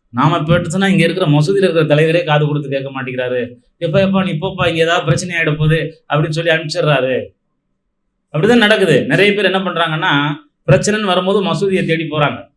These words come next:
அங்க உள்ள குருகிட்ட கேட்டா நமக்கு ஏதாவது தெளிவு கிடைக்கும், நம்ம already எல்லா மத குருக்கள்கிட்டையும் போய் கேட்டுட்டோம், அவங்க எல்லாம் பணத்தை வாங்கிட்டாங்க, ஆனா காரியம் நடக்கல, இந்த மசூதியில உள்ள குரு கிட்ட போய் கேட்டா ஏதாவது சொல்யூஷன் கிடைக்கும், இதுதான் பெரிய சாமின்னு எல்லாருக்கும் தெரிஞ்சு என்ன பண்றாங்க, அவங்க எதை வணங்குனாலுமே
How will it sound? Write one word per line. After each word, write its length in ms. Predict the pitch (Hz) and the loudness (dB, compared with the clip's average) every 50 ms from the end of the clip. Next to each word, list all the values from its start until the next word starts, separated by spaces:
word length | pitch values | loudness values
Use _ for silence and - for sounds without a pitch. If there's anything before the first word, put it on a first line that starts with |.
| _ _ _ _ _ _ _ _ _ _ _ _ _ | _ _ _ _ _ _ _ _ _ _ _ _ _
அங்க 220 | - 165 185 185 | -6 -2 4 4
உள்ள 180 | 190 196 214 214 | 6 6 6 4
குருகிட்ட 380 | 196 - 180 202 202 196 190 170 | 2 2 2 2 2 2 2 2
கேட்டா 240 | 165 170 160 175 | 2 0 0 0
நமக்கு 200 | 170 160 156 147 | -4 -4 -2 0
ஏதாவது 180 | 151 160 160 147 | 0 0 0 0
தெளிவு 260 | 160 156 156 175 165 | -2 -4 -2 -2 0
கிடைக்கும், 560 | 143 147 139 139 139 143 135 127 - - - _ _ _ _ | 0 0 0 0 -2 -2 -4 -6 -6 -8 -12 _ _ _ _
நம்ம 320 | - 143 151 160 165 180 | -4 0 2 2 4 4
already 200 | 190 190 190 196 | 4 4 4 4
எல்லா 280 | 190 170 165 180 196 190 | 4 4 4 2 2 0
மத 200 | 185 180 175 175 | 0 0 -2 -2
குருக்கள்கிட்டையும் 520 | 175 156 170 180 180 175 175 160 180 180 | -2 -2 -2 -2 -2 -2 -2 -2 -4 -4
போய் 160 | 175 170 - 147 | -4 -6 -6 -4
கேட்டுட்டோம், 480 | 175 180 180 175 - 170 143 117 120 | -4 -4 -4 -2 0 0 0 0 -2
அவங்க 200 | 120 131 143 151 | -6 -4 -2 0
எல்லாம் 180 | 156 175 180 165 | 0 0 -2 -2
பணத்தை 280 | 160 165 175 - 185 | -4 -6 -6 -4 -4
வாங்கிட்டாங்க, 560 | 170 165 175 175 170 170 170 170 165 135 117 107 - - _ _ _ _ _ _ | -4 -4 -4 -4 -2 -2 -2 0 0 0 0 -2 -6 -12 _ _ _ _ _ _
ஆனா 160 | - 156 160 160 143 | -6 -2 -2 -2 0
காரியம் 380 | 139 151 170 190 202 202 185 | 2 2 4 4 4 2 2
நடக்கல, 440 | 170 160 170 165 160 156 151 127 107 101 - _ _ _ - _ | 2 0 -2 0 0 0 0 0 0 -4 -10 _ _ _ -20 _
இந்த 180 | - 143 143 143 | -14 -8 -6 -4
மசூதியில 420 | 143 151 - - 254 262 254 233 | -2 -2 0 0 2 2 4 4
உள்ள 180 | 240 226 214 196 | 4 4 4 2
குரு 220 | 196 190 190 202 | 2 2 0 0
கிட்ட 180 | 196 190 196 185 | 0 0 0 -2
போய் 120 | 180 175 | -2 -2
கேட்டா 240 | 160 170 170 170 208 | -2 -2 -2 0 0
ஏதாவது 300 | 202 180 180 180 156 156 | -2 -2 -2 -4 -4 -6
சொல்யூஷன் 260 | 170 180 160 175 165 | -6 -6 -8 -8 -6
கிடைக்கும், 420 | 143 151 147 147 143 143 147 143 135 | -4 -4 -4 -4 -4 -4 -6 -4 -4
இதுதான் 320 | 143 160 160 190 196 196 | -4 -2 -2 -2 -2 0
பெரிய 220 | 190 165 170 180 180 156 151 | 0 0 0 0 -2 -2 -2
சாமின்னு 260 | 165 160 165 175 185 | -4 -6 -6 -8 -8
எல்லாருக்கும் 380 | 175 156 160 165 170 165 160 | -6 -2 -2 -2 -2 -4 -6
தெரிஞ்சு 180 | 156 165 165 165 | -8 -8 -8 -8
என்ன 180 | 175 170 165 160 | -10 -10 -10 -10
பண்றாங்க, 340 | 156 156 151 156 151 147 | -10 -8 -6 -4 -4 -2
அவங்க 220 | 143 131 131 131 127 | -4 -4 -4 -4 -4
எதை 220 | 123 127 139 170 | -2 0 0 0
வணங்குனாலுமே 760 | 170 160 160 165 170 170 170 165 165 160 160 156 156 185 233 | 0 0 -2 -4 -4 -6 -8 -8 -6 -4 -4 -4 -2 -2 -2